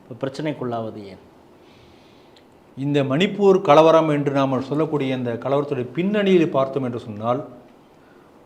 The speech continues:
Speaker 2: முழுக்க முழுக்க போதை மருந்து கடத்தல் தான் பின்னால இருக்கு. போதை மருந்து கடத்தல், போதை மருந்து வியாபாரம், போதை பயிரிடுதல்.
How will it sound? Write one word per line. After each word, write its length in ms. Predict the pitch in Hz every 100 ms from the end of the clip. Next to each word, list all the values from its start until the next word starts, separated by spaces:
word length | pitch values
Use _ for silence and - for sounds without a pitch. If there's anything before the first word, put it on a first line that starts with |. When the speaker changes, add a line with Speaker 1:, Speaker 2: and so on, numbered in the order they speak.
| _ -
Speaker 2:
முழுக்க 360 | 139 214 208 190
முழுக்க 380 | 175 170 208
போதை 580 | 214 135 160 202 214 226
மருந்து 340 | 196 175 170 160
கடத்தல் 320 | 147 143 131
தான் 160 | 165
பின்னால 280 | 156 143 131
இருக்கு. 260 | 110 - 110 - - _ _ 117
போதை 320 | 139 180 185
மருந்து 260 | 160 147 143
கடத்தல், 380 | 139 139 185 156
போதை 320 | 135 151 151
மருந்து 260 | 143 131
வியாபாரம், 540 | 123 131 131 135 165 143
போதை 260 | 131 143
பயிரிடுதல். 580 | 147 131 127 117 127 147